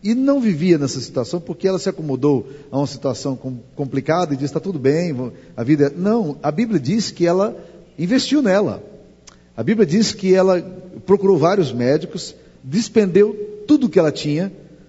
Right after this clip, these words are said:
e nada melhorava. Pelo contrário, o quadro dela ia se tornando cada vez pior. Essa mulher, ela tem algumas coisas interessantes na história dela,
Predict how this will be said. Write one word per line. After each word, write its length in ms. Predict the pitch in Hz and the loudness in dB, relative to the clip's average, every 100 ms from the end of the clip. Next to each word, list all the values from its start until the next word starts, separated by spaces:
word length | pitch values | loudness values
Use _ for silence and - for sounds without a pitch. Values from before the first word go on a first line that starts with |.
| _ - | _ -4
e 100 | 196 - - - - - | -4 -4 -20 -20 -20 -16
nada 520 | 190 185 240 277 214 226 | -8 -2 0 2 2 4
melhorava. 580 | 226 226 175 160 113 | 4 2 2 0 -2
Pelo 220 | - 160 190 | -4 -4 -2
contrário, 460 | 240 170 151 123 | 0 2 4 2
o 20 | |
quadro 340 | 113 170 180 156 | 0 0 0 0
dela 300 | 135 147 143 | 2 2 2
ia 40 | |
se 80 | 135 | -2
tornando 240 | 135 131 | -4 -4
cada 160 | 135 143 | -2 -2
vez 200 | 127 131 | 0 -2
pior. 320 | - 143 82 - - - _ _ _ _ _ - - - - _ _ _ - | -2 -4 -4 -14 -20 -20 _ _ _ _ _ -20 -20 -20 -20 _ _ _ -2
Essa 280 | 240 262 247 | 0 2 2
mulher, 680 | 156 165 131 104 - - - | 4 4 4 0 -12 -12 0
ela 120 | 180 | 0
tem 140 | 226 | 2
algumas 340 | 240 170 170 - | 0 0 -2 -2
coisas 320 | - 180 139 | 2 2 2
interessantes 600 | 139 143 117 - 196 - | 0 0 0 0 -2 -2
na 100 | 127 | -6
história 360 | 117 - 131 110 | -6 -2 -2 0
dela, 360 | 135 139 101 | 2 2 -2